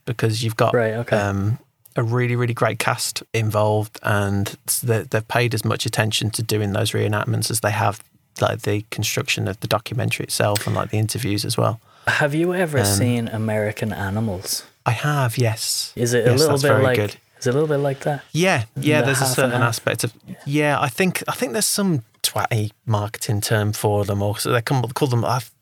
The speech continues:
Speaker 1: they call them, like, hybrid shows or something.
Speaker 2: Do they?
Speaker 1: <laughs>
Speaker 2: Ah.
Speaker 1: Yeah, I think they call it a hybrid documentary or something. I saw, I'm
Speaker 2: Right.
Speaker 1: sure I've read that online the once.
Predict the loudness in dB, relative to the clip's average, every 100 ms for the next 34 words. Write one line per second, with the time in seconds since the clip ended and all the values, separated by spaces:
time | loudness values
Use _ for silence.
0 | -12 -4 0 0 -2 -2 0 0 -2 -4
1 | -2 0 0 0 -2 0 -2 0 -2 -2
2 | 0 2 0 0 0 0 -2 -8 -6 -4
3 | -2 0 2 4 4 2 0 0 -2 0
4 | 0 0 -2 0 0 0 -2 -4 -2 -4
5 | -4 -4 -2 -2 -2 -4 -2 -2 -2 0
6 | 2 2 2 0 -2 -2 -4 -2 0 0
7 | 0 0 -2 -2 -6